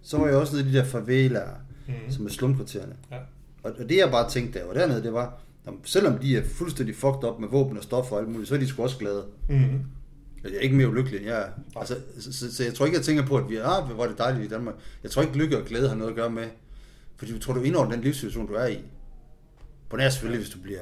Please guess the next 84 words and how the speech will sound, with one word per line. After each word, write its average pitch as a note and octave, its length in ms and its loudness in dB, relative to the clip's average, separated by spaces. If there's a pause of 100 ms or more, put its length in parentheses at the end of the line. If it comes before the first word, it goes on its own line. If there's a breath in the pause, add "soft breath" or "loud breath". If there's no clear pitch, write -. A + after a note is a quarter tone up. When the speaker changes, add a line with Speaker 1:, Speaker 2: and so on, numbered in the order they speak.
(160)
Speaker 1:
voldtaget G2+ 500 -4
fra - 140 -12
morgen G2+ 200 -6
til - 80 -6
aften - 240 -6
hver G2+ 120 -6
dag. G2 160 -8 (840 soft breath)
Speaker 2:
Jo, B2 100 -4
jo. A#2 140 -4 (260)
Nå, D3+ 80 2
jamen, F3+ 140 6
altså, D3 160 0
men, D3 180 -2
men, C#3+ 200 0
men C#3+ 160 2
jeg C#3 100 4
mener C3+ 180 4
heller F3+ 140 2
ikke, E3+ 140 0
at, C3 60 -4 (100)
at A#2+ 120 -8
du C3+ 40 0
ikke C#3 140 -2
kan C#3 100 0
være A#2+ 100 0
lykkelig C3 280 -4 (180)
i, A#2+ 60 -16
i, A2 460 -16
i G#2 100 -12
en G#2 80 -12
favela. C3 360 -2
Altså, - 160 -4 (140)
jeg A2+ 80 -10
siger C#3+ 140 0
bare, A#2 220 -2
at A#2 120 -8
det C3+ 120 0
der D3+ 80 0
med, C3+ 120 0
at, - 180 -2
at G#2+ 120 -8
du B2 100 -4
er C3 40 -4
nødt C#3+ 120 0
til C#3+ 80 -2
at B2 80 -2
se E3+ 240 -6
noget C3 120 -2
Speaker 1:
Ja, G3 60 8
Speaker 2:
andet B3 100 4
Speaker 1:
jamen, F#3+ 140 6
jeg F3+ 80 8
Speaker 2:
for C3+ 60 4
at - 40 0
Speaker 1:
forstår A#3 140 8
Speaker 2:
kunne G3+ 80 10
Speaker 1:
udmærket G3 180 6
godt, F3 100 6
hvad D3 60 0
du D3+ 40 2
Speaker 2:
værdsætte - 0 -
Speaker 1:
mener. D3 140 4
Det C3 60 4
er C3+ 60 6
jo D3+ 60 4
bare D#3+ 120 4
for D3+ 60 0
at C#3 60 0
sige, D#3+ 260 2
at A2 60 -4
jeg, C3+ 160 0
jeg C3+ 100 4
havde C3+ 160 2
bare B2+ 120 4
ikke C3+ 120 0
det C#3 140 2
blik. A2+ 140 -4 (120)
Altså, B2 180 0
jeg, D3 100 2
jeg C#3 120 2
går C3+ 100 6
ikke D#3+ 140 4
og C3+ 40 -2
siger, B2+ 220 0